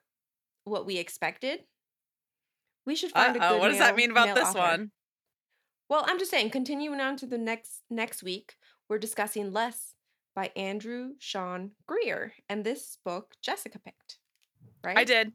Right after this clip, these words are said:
Speaker 2: I picked it. Yep. Well, actually, no, that's a lie. This was a book Chris, my Chris, picked for me. He bought it for me as a gift. So, um,
Speaker 1: Oh,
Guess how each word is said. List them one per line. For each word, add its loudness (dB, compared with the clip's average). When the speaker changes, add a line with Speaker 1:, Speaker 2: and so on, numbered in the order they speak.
Speaker 2:
I -8
picked -8
it. -4
Yep. 0
Well, 0
actually, 0
no, -4
that's -6
a -10
lie. -6
This 2
was 2
a -4
book -6
Chris, -2
my -2
Chris, -6
picked 0
for -6
me. -6
He -8
bought 0
it -8
for -8
me -6
as -4
a 0
gift. -4
So, -4
um, -8
Speaker 1:
Oh, -4